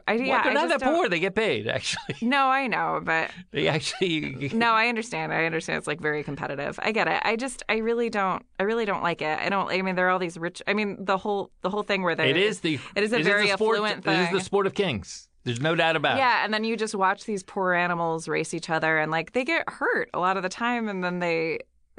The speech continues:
Speaker 2: Have to
Speaker 1: it's
Speaker 2: kill 'em.
Speaker 1: Yeah, and they kill. It was, it's dark. I just,
Speaker 2: But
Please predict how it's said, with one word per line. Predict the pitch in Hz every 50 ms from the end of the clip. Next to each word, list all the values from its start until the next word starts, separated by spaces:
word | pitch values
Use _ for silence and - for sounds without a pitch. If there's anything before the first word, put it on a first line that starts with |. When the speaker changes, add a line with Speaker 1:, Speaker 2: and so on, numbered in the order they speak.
| -
Speaker 2:
Have | - 156 127 - 107
to | - -
Speaker 1:
it's | - -
Speaker 2:
kill | 139 127 113
'em. | 107 92 - -
Speaker 1:
Yeah, | - 202 269 320 349
and | 285 285
they | 277
kill. | - - 523 - -
It | - 277 285 294 311
was, | 311 302 -
it's | - - 269 247 -
dark. | - - 208 247 226 - - - - - -
I | - -
just, | 190 214 -
Speaker 2:
But | 139 143 -